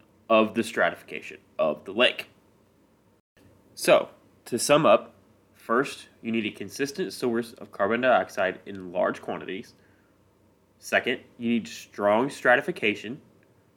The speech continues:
Third, you need a deep, deep lake. Both Lake Nyos and Lake Monoun had all three requirements. But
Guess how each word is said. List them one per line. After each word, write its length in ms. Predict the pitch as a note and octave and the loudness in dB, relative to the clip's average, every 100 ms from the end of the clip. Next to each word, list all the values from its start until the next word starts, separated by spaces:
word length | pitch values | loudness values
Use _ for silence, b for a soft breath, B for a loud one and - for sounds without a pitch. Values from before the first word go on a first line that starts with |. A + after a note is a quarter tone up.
| _ _ _ _ _ _ _ | _ _ _ _ _ _ _
Third, 280 | G2+ F#2 - - _ _ _ _ _ _ | -2 -2 -2 -14 _ _ _ _ _ _
you 120 | A#2 | 0
need 140 | A2+ G#2+ | 0 0
a 80 | |
deep, 440 | F#2 - A2+ D3+ - _ _ | -2 -2 -4 -4 -10 _ _
deep 300 | - B2+ - _ _ A2 | -2 -2 -2 _ _ -6
lake. 320 | - - - _ _ _ _ _ _ _ _ _ _ - - _ | -4 -6 -18 _ _ _ _ _ _ _ _ _ _ -20 -20 _
Both 320 | A#2 B2 B2 | 4 4 2
Lake 260 | A#2 A#2+ C3 | 0 2 2
Nyos 500 | A#2+ B2+ A#2+ A#2+ A#2+ - | -2 0 2 0 -2 -2
and 240 | A2 A2 | -2 2
Lake 180 | A#2 G2+ | 0 0
Monoun 420 | G2+ G#2 G2 F#2+ - | -2 0 0 -2 -8
had 320 | G2 G#2 G2+ - _ | 0 2 2 -4 _
all 300 | G2+ G2+ F#2+ | 2 2 0
three 480 | - - F2 F#2+ F2+ | -8 -14 -8 -6 -8
requirements. 880 | E2+ - - F2+ D#2 - - - - _ _ _ _ _ _ _ _ _ _ _ _ _ | -14 -20 -12 -8 -8 -10 -16 -18 -20 _ _ _ _ _ _ _ _ _ _ _ _ _
But 460 | C3 B2+ A2+ C#3 - | -2 6 6 6 -2